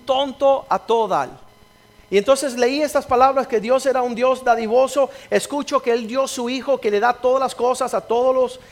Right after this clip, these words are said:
que le hace falta. Y Santiago uno cinco dice, "Si a alguno le falte sabiduría". Y yo decía, "Ese soy yo".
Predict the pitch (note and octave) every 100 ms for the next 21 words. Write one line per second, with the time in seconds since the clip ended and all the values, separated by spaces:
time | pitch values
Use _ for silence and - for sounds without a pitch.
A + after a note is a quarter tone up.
0 | - - G3 G#3 A#3+ C4 - A#3+ C4 C#4
1 | C#4 - - A#3+ A3 - A#3+ A3 B3+ C4+
2 | C#4+ C#4 - C4+ C#4 C4 - C#4+ C4+ A#3+
3 | C#4 - G#3 - - - - A#3+ A#3+ G3+
4 | C#4 D4+ D4+ C4+ A#3+ - B3 C4 C#4+ -
5 | C#4+ - A#3+ A3+ G#3+ A#3 C4 A3+ D#3+ -
6 | - _ _ _ _ _ _ _ E3 F#3+
7 | G3 G3 F#3+ G3+ - G#3+ E3 D#3